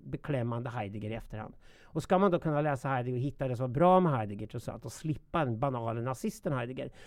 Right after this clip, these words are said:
då får man ju läsa hans gamla judiska älskarinna Hannah Arendt som egentligen överträffar honom gång på gång. För det var hon skrev på femtiotalet som är riktigt stora arvet efter Heidegger.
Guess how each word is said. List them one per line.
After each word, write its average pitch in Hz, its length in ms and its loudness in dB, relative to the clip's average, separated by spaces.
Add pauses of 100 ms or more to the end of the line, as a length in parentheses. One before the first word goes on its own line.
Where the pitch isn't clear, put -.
(120)
då 170 100 2
får 170 100 2
man 165 120 6
ju 175 40 8
läsa 175 320 6
hans 151 100 -2
gamla 165 200 0
judiska 131 500 -2
älskarinna 131 440 -4
Hannah 127 260 -2
Arendt 117 220 -4
som 147 100 -6
egentligen 127 360 -6
överträffar 175 640 0
honom 127 240 0
gång 113 200 -6
på 131 80 -14
gång. 117 220 -8 (180)
För - 80 -20
det 160 80 4
var 151 100 4
hon 190 200 6
skrev 156 240 0
på - 60 -14
femtiotalet 127 480 -2
som 139 100 -4
är 117 60 0
riktigt 156 460 -2
stora 110 460 -2 (160)
arvet 107 360 -6
efter - 180 -12
Heidegger. 117 400 -12